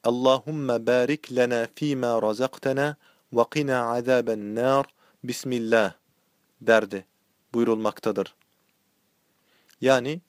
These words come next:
"Allahümme bize rızk olarak verdiğin yemek ve içmeklerde bizim için bereket ve şifa kıl. Bizi ateşin azabından koru. Allah'ın adıyla yeriz,"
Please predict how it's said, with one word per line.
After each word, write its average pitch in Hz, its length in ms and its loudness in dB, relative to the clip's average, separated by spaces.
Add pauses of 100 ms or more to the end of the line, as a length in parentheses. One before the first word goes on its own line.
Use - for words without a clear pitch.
(600)
"Allahümme 131 760 0 (460)
bize 120 420 -2
rızk - 300 -4
olarak 117 420 2
verdiğin 113 680 -2
yemek 127 400 -2
ve 127 100 -4
içmeklerde 113 800 -2 (360)
bizim 120 380 -4
için 113 360 -6
bereket 123 460 0
ve 120 80 -2
şifa 120 360 0
kıl. 95 220 -6 (680)
Bizi 117 380 -2
ateşin - 560 -4
azabından 117 640 0
koru. 98 360 -4 (680)
Allah'ın 123 600 0
adıyla 131 420 -2
yeriz," 123 480 -2